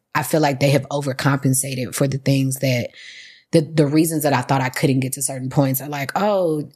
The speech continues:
you know, like, it, I don't compare anymore. Like, I don't take things personal. Like, the way that they love me has changed me. It's made me better. Um, and the way that they love me frees up my mind to continue creating. And it's just non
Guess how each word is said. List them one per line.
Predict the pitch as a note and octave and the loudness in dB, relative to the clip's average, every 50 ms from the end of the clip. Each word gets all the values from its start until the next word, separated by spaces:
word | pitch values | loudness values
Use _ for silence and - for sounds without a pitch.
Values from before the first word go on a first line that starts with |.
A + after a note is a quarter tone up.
| _ - | _ 0
you | A3 A#3+ | 2 2
know, | A3+ G#3 G3 | 4 4 4
like, | F3+ E3+ - - | 2 2 2 2
it, | F#3 F3 E3+ - - - | 0 0 0 0 -2 -2
I | E3+ E3 | 0 0
don't | D#3+ C3+ D#3+ D#3+ F3 C#3 - | 0 2 2 2 0 0 0
compare | - D#3+ D3 - D3 D3 C#3+ C#3+ D3+ | 0 0 0 2 2 2 2 2 2
anymore. | C#3 B2+ C3 B2+ C3 D3 D#3 D#3+ D#3 D3+ | 4 2 2 2 2 0 0 -2 -2 -2
Like, | D#3+ D#3 D#3+ D3+ D3 | -2 -2 0 0 0
I | D3 C#3+ | 0 0
don't | C3+ C3+ C3 C#3+ C#3+ D3+ - | 0 0 2 2 2 2 0
take | - D#3+ D3 D3+ | -2 -4 -2 0
things | D3+ C#3+ C3 | 0 0 2
personal. | - D3 C#3+ - D3+ D3 | 2 0 0 0 -2 -4
Like, | - | -4
the | - C#3 | -2 0
way | D3 D#3 E3+ | 2 2 2
that | F3+ E3+ | 2 2
they | E3+ D#3 C#3+ | 0 2 2
love | C3+ C#3 C#3+ C3+ | 2 2 0 2
me | C3+ C3 C3 | 2 2 2
has | C3+ C#3 C3 - - | 2 2 0 -2 -2
changed | - C3 C#3 C#3+ C#3+ - - D3 | -2 -2 -2 -2 -2 -4 -4 -4
me. | D#3 D#3 E3 | -4 -4 -2
It's | D#3+ - - | -2 -2 -2
made | D3 D3 C#3+ | -2 -2 -2
me | C#3 C#3 | -2 -2
better. | C#3 C#3+ C#3+ C3+ C#3 - D#3+ D#3 - - - - - - - - | 0 0 0 0 0 -2 -2 -6 -8 -12 -14 -14 -14 -12 -2 0
Um, | D3 D3 C#3+ C3+ C3 C3 A#2+ D3+ D#3 E3 - _ _ _ _ _ - | 2 2 2 2 0 -2 -4 -4 -6 -8 -10 _ _ _ _ _ 2
and | F3 F3 | 2 4
the | D#3+ | 4
way | E3 E3 | 4 2
that | E3 E3+ E3+ | 2 2 2
they | D#3 D3 | 2 2
love | D3 C#3+ D3 D3+ | 2 2 2 2
me | C#3 C3 | 0 0
frees | C3 - - D3+ D3 D3+ D3+ | -2 0 2 2 2 2 0
up | D3+ C3 | -2 -2
my | D3+ C3+ C3 | -2 0 2
mind | C3 B2+ B2+ B2+ C3 C#3+ D#3 F3 G3 A3 A#3 - - - - - | 2 2 2 2 2 0 0 0 -2 -2 -6 -10 -14 -20 -14 -4
to | - - E3+ | -2 -2 0
continue | - D#3+ D3+ - D#3+ D#3 D#3 D3+ | 2 2 2 2 0 0 0 -2
creating. | D3+ - F3 D3+ C3+ C#3 D#3 D#3+ F3+ G3+ A#3 C4 D4 D4 - | 0 2 4 4 4 4 4 2 2 0 0 -2 -2 -2 0
And | - E3 D#3 D#3 | 2 4 4 4
it's | D#3+ D3+ - - | 4 2 0 2
just | D#3 D3+ D3 C#3 - - - _ _ _ _ _ _ _ _ _ _ _ _ _ _ _ _ _ _ _ _ _ _ _ - | 2 0 0 0 -4 -6 -8 _ _ _ _ _ _ _ _ _ _ _ _ _ _ _ _ _ _ _ _ _ _ _ -4
non | F#3 E3 D#3 D#3 D3+ D#3+ E3+ E3 E3+ E3 | 0 2 2 2 2 2 2 0 -2 -2